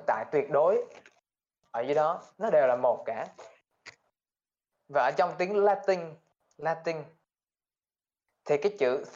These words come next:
things, cái chữ cái gì đó, thing, nó bắt nguồn từ cái chữ think.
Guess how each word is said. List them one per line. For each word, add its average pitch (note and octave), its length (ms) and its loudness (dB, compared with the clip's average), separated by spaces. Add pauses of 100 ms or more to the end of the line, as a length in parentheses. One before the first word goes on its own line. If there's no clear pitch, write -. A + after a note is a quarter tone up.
(140)
things, E3+ 580 -2 (640)
cái A3 100 -6 (100)
chữ A#2 320 2 (840)
cái F#3 340 0
gì B2+ 140 -6
đó, F3 500 2 (320)
thing, - 200 2 (1160)
nó G3+ 120 0
bắt F#3 180 0
nguồn B2+ 280 -2
từ - 120 -2
cái E3+ 160 -6
chữ C3+ 400 -2 (2250)
think. C#3+ 260 -2